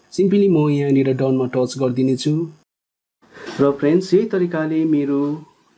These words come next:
corrupted memory कार्डलाई सही गरेको छु। यदि तपाईँसँग latest भर्सनको Android फोनहरू छ भने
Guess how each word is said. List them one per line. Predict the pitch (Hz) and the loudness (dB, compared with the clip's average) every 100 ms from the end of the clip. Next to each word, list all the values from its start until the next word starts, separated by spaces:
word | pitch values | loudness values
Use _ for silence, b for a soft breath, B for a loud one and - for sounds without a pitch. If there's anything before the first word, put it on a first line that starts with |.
| _ - | _ -2
corrupted | 160 165 - 185 - | -2 0 0 0 0
memory | 147 139 139 | -2 -2 -4
कार्डलाई | 131 127 127 123 123 123 | -4 -8 -8 -4 -4 -4
सही | - 131 127 | -4 -2 -2
गरेको | 127 127 135 | 0 -2 -2
छु। | - 151 160 175 B B B B _ - | -2 2 2 0 B B B B _ 0
यदि | 208 233 | 2 2
तपाईँसँग | 220 208 202 185 180 180 175 | 0 -2 2 2 2 0 -2
latest | 165 175 190 - | -2 0 -2 -2
भर्सनको | 151 - 160 160 156 | -8 -2 -2 0 0
Android | 156 151 151 147 | 0 2 0 -2
फोनहरू | - 170 170 147 | 0 2 2 0
छ | 143 | -6
भने | 143 143 135 135 135 | -6 -2 0 0 0